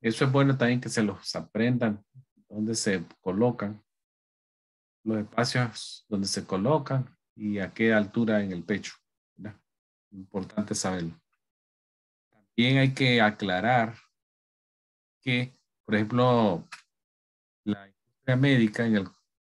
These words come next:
en el cuidado de la salud, cuando se hace un electro, se utilizan diez electrodos, seis en el pecho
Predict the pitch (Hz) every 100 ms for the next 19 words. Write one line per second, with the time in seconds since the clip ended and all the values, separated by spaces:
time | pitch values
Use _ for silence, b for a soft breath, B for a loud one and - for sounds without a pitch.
0 | _ _ _ _ _ 127 107 98 107 113
1 | 127 131 117 139 135 - - 107 101 123
2 | 117 139 127 131 160 - 139 135 107 107
3 | 120 127 143 135 _ _ _ _ _ _
4 | - 101 113 135 139 - 101 90 - 107
5 | 82 - - _ _ _ - - 120 127
6 | 143 135 123 - 139 135 147 -